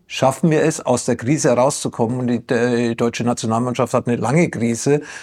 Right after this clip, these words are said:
weil so eine Zeit bei Turnieren oder so schlechte Ergebnisse über eine längere Zeit bei Turnieren hat man eigentlich nie gehabt.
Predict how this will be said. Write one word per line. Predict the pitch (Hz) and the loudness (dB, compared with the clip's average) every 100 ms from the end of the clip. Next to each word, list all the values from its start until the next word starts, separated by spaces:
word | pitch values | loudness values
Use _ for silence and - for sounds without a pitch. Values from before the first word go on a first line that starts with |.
| - | -10
weil | - 113 | -2 0
so | 127 | 0
eine | 131 | 0
Zeit | 120 120 127 - | 0 2 2 2
bei | 120 | 0
Turnieren | 123 113 127 127 | 0 0 0 0
oder | 113 107 | -2 -2
so | - 117 | -2 -4
schlechte | - 120 - | -2 -2 -2
Ergebnisse | 120 117 120 117 120 | 0 0 0 -2 -2
über | 104 | 0
eine | 113 110 | 0 0
längere | 117 127 117 | 0 0 0
Zeit | - 117 - | 2 0 2
bei | 117 | -2
Turnieren | 120 113 123 117 | 0 -2 0 -2
hat | 120 | -2
man | 120 110 | -2 -2
eigentlich | 117 117 110 | -2 -2 -2
nie | 135 143 | 0 2
gehabt. | 135 131 - | 4 2 -2